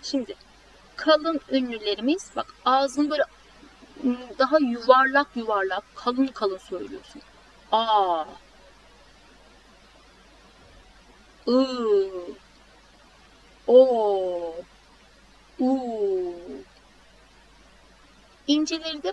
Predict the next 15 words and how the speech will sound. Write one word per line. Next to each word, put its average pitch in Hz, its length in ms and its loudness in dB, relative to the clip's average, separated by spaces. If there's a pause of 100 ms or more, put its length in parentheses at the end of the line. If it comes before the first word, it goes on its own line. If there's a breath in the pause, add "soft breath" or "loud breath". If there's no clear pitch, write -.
bunda 320 320 -2
daha 320 280 0
böyle 302 120 -6 (100)
kibar 302 400 -4
kibar, 208 480 -6
daha 269 200 -6
kalın 277 360 -4
kalın. 214 360 -10 (1160)
E, 240 500 4
bunun 302 360 0 (360)
ki 302 180 -2
bu. 240 200 0 (840)
İ. 247 840 -4 (1000)
Ö. 294 280 2 (1800)
Ü. 226 460 -4